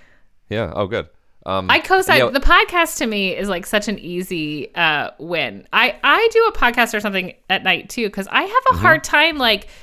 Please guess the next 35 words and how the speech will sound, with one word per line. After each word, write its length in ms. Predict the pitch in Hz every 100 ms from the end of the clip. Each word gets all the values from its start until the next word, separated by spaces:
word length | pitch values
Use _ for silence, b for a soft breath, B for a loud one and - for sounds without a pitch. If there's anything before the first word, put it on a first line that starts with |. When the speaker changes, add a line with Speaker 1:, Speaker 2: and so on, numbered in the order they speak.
| b b - - 214
Speaker 2:
getting 300 | 214 269 294
into 180 | 302 285
bed 200 | 240 240
and 160 | 208 208
feeling 360 | 220 208 196
like 420 | 185 170 160 - - - -
I 60 | 196
have 180 | 202 202
nothing 420 | 185 208 180 175 - -
to 120 | 190
do 640 | 175 - 202 104 55 65 - _ _ _ _ _ 90
Speaker 1:
Mm-hmm. 240 | 85 95
Speaker 2:
when 120 | 202 196
the 60 |
job 300 | 202 185 190
is 120 | 196 -
to 60 | 202
go 120 | 226
to 80 | 247
sleep. 340 | - 175 -
It's 120 | 175
like, 120 | 165 143
I 100 | 196
think 320 | - 277 -
the 80 | -
podcast 500 | - 196 202 190 -
is, 100 | 175
like, 120 | 156
a 60 | 151
bridge 360 | - 147 151 -
for 100 | -
that. 240 | 80 78 b b b b
I 80 | 220
don't 80 | 233
Speaker 1:
Yeah. 160 | 76